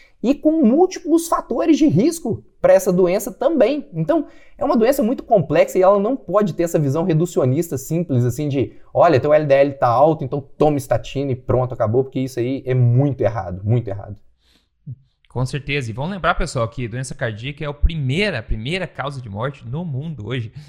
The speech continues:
Speaker 2: É doença cardíaca, no geral, é a coisa que mais mata. E isso não era assim no passado, pessoal. Não era nem perto disso. Então, alguma coisa que a gente tá fazendo nas últimas décadas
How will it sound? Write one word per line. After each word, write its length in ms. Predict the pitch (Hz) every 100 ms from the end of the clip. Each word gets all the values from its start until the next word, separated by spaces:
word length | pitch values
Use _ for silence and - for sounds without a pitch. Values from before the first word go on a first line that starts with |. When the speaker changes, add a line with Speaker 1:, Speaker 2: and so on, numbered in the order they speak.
| 143
Speaker 2:
É 80 | 104
doença 320 | 101 120 143
cardíaca, 720 | - 135 104 101 135 151 104 113
no 140 | 120
geral, 340 | 107 101 110
é 60 | 110
a 40 |
coisa 220 | 107 135 135
que 120 | 131
mais 400 | 117 139 190 131
mata. 360 | 113 139 113 95 - - - 117
E 140 | 127
isso 200 | 151 -
não 440 | 147 143 180 240 151
era 240 | 113 135
assim 260 | 139 - 131
no 100 | 156
passado, 460 | - 101 127 135
pessoal. 400 | 127 107 - 101
Não 260 | 101 127 143
era 220 | 123 139
nem 160 | 113 147
perto 580 | - - 107 156 - 117
disso. 320 | 98 87 -
Então, 200 | 98 127
alguma 260 | 143 196
coisa 240 | 214 160 156
que 60 |
a 20 | 151
gente 80 |
tá 80 | -
fazendo 540 | 135 131 104 117 117 - - - -
nas 220 | 123 117
últimas 380 | 123 120 127 113
décadas 600 | 101 120 156 135 101 -